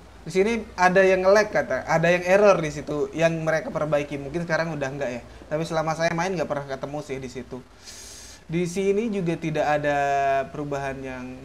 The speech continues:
cukup berarti rasa-rasanya ya. Oke, error-error di sini juga tadi katanya ada yang diperbaiki, tapi selama saya main aman sih, nggak ada error-error di sininya nih. Katanya diperbaiki wajah yang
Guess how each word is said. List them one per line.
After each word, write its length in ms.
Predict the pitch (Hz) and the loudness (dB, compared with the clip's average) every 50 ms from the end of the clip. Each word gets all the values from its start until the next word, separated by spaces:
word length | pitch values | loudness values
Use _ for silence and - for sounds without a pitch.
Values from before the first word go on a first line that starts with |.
| - - | -12 -8
cukup 400 | 190 175 - 208 180 196 202 202 | -8 -6 -6 -4 -2 -2 0 0
berarti 480 | 214 240 254 247 254 - 185 185 175 | 0 0 0 -2 -2 -4 -2 -2 0
rasa-rasanya 800 | 160 156 170 - 151 151 151 151 - 160 156 156 160 156 147 151 | -2 -2 -2 -2 -2 -2 -2 -2 -2 -4 -4 -4 -6 -8 -8 -10
ya. 20 | 170 - - - - - 147 | -10 -12 -16 -18 -14 -12 -8
Oke, 160 | 143 185 190 | -4 -2 0
error-error 720 | 190 190 190 190 180 175 180 180 196 202 208 202 202 202 | 2 4 4 4 4 4 4 4 4 4 4 4 4 4
di 80 | 202 202 | 2 2
sini 240 | 208 220 214 240 233 | 2 2 2 2 2
juga 240 | 220 202 196 190 | 4 4 4 4
tadi 240 | 202 202 196 226 208 | 4 2 0 2 2
katanya 400 | 202 185 190 190 196 220 233 214 | 0 0 0 0 0 0 -2 0
ada 160 | 185 170 165 | 0 2 2
yang 160 | 160 160 160 160 | 4 2 2 0
diperbaiki, 560 | 156 165 156 147 151 139 139 135 - 160 165 | 0 0 0 0 0 -2 -2 -2 -2 -2 0
tapi 320 | 170 160 165 196 208 196 - - - - - - - - - | 0 0 0 0 0 -2 -4 -8 -14 -20 -20 -20 -20 -20 -12
selama 400 | - - 175 165 170 170 175 170 | -2 2 4 4 4 4 2 0
saya 160 | 185 175 175 | 0 0 0
main 240 | 180 185 214 233 220 | 2 0 0 0 -2
aman 400 | - 156 156 156 170 180 175 170 | -2 -2 0 0 2 0 0 0
sih, 160 | - 139 139 | -4 -8 -10
nggak 240 | - 143 139 143 139 139 147 | -10 -10 -6 -4 -4 -2 -2
ada 80 | 143 | -2
error-error 880 | 143 139 143 143 139 131 135 - 156 165 185 196 185 175 160 147 127 123 | -2 -2 -4 -4 -4 -6 -4 -2 0 0 2 4 4 2 2 0 -2 -8
di 80 | 131 | -10
sininya 480 | 123 - 127 127 131 127 127 127 127 123 | -10 -8 -8 -8 -8 -8 -8 -8 -8 -8
nih. 160 | 123 123 123 - - - - - - - - - - | -8 -10 -10 -12 -18 -20 -20 -20 -20 -20 -16 -8 -4
Katanya 320 | 160 160 190 196 226 247 | 0 2 2 4 4 2
diperbaiki 560 | 220 233 196 220 208 196 208 208 208 214 240 | 2 2 0 0 2 4 4 4 4 4 4
wajah 400 | 220 208 196 190 180 185 196 180 | 6 6 6 6 6 4 2 4
yang 320 | 185 180 180 180 180 180 | 6 6 6 6 4 2